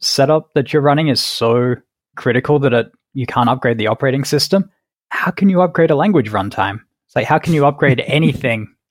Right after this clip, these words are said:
Speaker 1: on that?
Speaker 2: I feel like it's in the category of, "Please just don't touch it. It's over there. Just don't even walk by. Just it, leave it alone. We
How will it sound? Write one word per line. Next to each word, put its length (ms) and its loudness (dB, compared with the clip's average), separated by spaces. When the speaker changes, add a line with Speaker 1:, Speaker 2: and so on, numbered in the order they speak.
Speaker 1:
on 180 2
that? 360 0
Speaker 2:
I 100 0
feel 180 2
like 160 4
it's 140 2
in 80 4
the 80 2
category 320 2
of, 100 -2
"Please 400 2
just 220 2
don't 200 2
touch 240 0
it. 220 -2
It's 140 -2
over 260 4
there. 160 4
Just 180 -6
don't 200 4
even 160 4
walk 200 2
by. 160 2
Just 220 -4
it, 220 0
leave 280 6
it 60 4
alone. 640 4
We 180 2